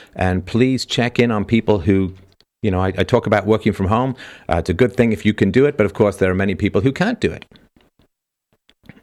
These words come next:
Oh, sorry, that's a little, uh, <laughs> what can I do to change that? Okay, well, it's got all of this clear stuff on the background. Canada's Trudeau announces a billion dollars in funding for the healthcare workers dealing with coronavirus outbreak.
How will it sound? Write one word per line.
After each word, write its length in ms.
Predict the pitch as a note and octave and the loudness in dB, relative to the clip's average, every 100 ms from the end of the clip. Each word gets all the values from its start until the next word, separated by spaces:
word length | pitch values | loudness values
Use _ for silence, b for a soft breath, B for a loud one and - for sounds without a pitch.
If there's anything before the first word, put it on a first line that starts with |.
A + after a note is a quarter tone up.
| - | -8
Oh, 200 | F#2 D2 - | -6 -6 -10
sorry, 220 | - F#2 E2 | -4 -4 -2
that's 220 | D#2+ - | -6 -4
a 20 | |
little, 240 | F2+ F#2 | -2 0
uh, 180 | F2+ G2 B B B B B B _ _ | 0 -2 B B B B B B _ _
<laughs> 800 | _ _ _ _ _ - - _ - | _ _ _ _ _ -20 -20 _ -10
what 100 | - | -4
can 140 | D#2 | -4
I 80 | D2+ | -2
do 120 | E2+ | -2
to 100 | D#2 | -4
change 340 | - G#2+ G2+ | -6 -6 -6
that? 160 | - - - | -8 -14 -8
Okay, 300 | F2 D#2 F2 | -6 -4 -6
well, 200 | D2+ E2+ - B B B B B | -8 -12 -14 B B B B B
it's 140 | - - | -20 -4
got 180 | F2+ | -2
all 160 | E2+ D#2+ | 0 0
of 80 | D#2+ | -2
this 140 | D#2+ | -4
clear 240 | - G#2 F#2 | -2 0 0
stuff 260 | - F2 | -2 -2
on 60 | E2+ | -2
the 40 | |
background. 460 | E2+ F2 - E2+ E2+ | -2 -2 -4 -8 -2
Canada's 420 | B2 C3 A2+ A#2+ | -2 0 0 -2
Trudeau 360 | - B2 A#2 A2 | 0 0 2 0
announces 400 | G#2+ G#2+ G2+ G#2 | -2 -4 -2 -2
a 40 | |
billion 300 | F#2 B2 A2+ | 0 0 2
dollars 300 | A2 A2 G2 | 0 0 -2
in 80 | G2 | -2
funding 340 | A#2 A#2 G#2+ | 0 0 0
for 80 | G2+ | -2
the 80 | G2 | 0
healthcare 380 | A2 - G#2 G2 | -2 0 0 2
workers 280 | G2+ F#2+ | 0 -2
dealing 320 | - C3+ C#3 A#2 | -2 0 2 0
with 120 | - | -2
coronavirus 640 | G#2 G2+ G2+ G2 F#2 F2+ | 0 0 0 0 0 -2
outbreak. 520 | G2 G#2 G#2+ G#2 - | -2 -2 0 0 -2